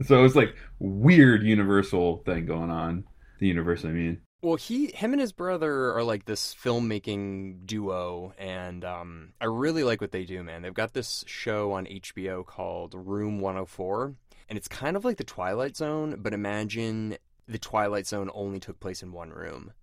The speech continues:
Speaker 2: So it's a room in a hotel where every episode has a completely different cast, completely different thing happens, but it all takes place in this one hotel room. So, you know, c-, it could be nineteen sixty, two thousand twenty,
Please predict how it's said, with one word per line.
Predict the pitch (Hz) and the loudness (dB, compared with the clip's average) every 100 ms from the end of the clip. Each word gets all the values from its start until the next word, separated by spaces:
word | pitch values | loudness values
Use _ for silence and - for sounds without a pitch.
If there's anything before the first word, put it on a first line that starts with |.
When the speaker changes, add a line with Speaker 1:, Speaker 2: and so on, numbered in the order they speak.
| - | -10
Speaker 2:
So | 113 | -8
it's | 110 | -6
a | |
room | 107 123 143 | -2 0 0
in | 135 | 0
a | |
hotel | 117 113 - 101 95 95 95 | -2 -2 -4 -4 -4 -2 -4
where | 90 92 87 | -6 -8 -6
every | 110 101 107 | -6 -4 -4
episode | 98 98 98 95 92 | -4 -4 -4 -4 -6
has | 92 | -10
a | |
completely | - - 110 95 107 | -14 -14 -12 -10 -6
different | 98 101 95 | -6 -6 -8
cast, | 110 107 104 - | -4 -2 -4 -6
completely | - - 98 98 | -14 -10 -10 -8
different | 95 95 | -10 -12
thing | 92 | -14
happens, | 92 95 92 98 95 | -6 -6 -6 -8 -10
but | - 92 | -10 -10
it | - | -8
all | 101 101 101 | -4 -4 -4
takes | 110 98 | -8 -10
place | - 98 98 104 - | -12 -8 -6 -6 -10
in | 92 | -12
this | 90 - | -14 -14
one | 90 85 | -12 -12
hotel | 92 - - - | -12 -14 -14 -14
room. | 65 53 58 - _ | -14 -18 -20 -20 _
So, | - | -6
you | 131 | -4
know, | 80 - | -6 -18
c-, | - 101 98 117 113 | -20 -20 -16 -16 -14
it | |
could | 123 113 | -10 -8
be | 104 98 98 | -6 -8 -10
nineteen | 98 113 107 110 | -8 -8 -6 -6
sixty, | 98 110 - 117 104 104 104 - | -4 -6 -6 -6 -6 -6 -10 -10
two | - 110 | -10 -6
thousand | 98 95 95 | -6 -6 -10
twenty, | - 110 104 101 101 98 | -8 -6 -4 -4 -6 -8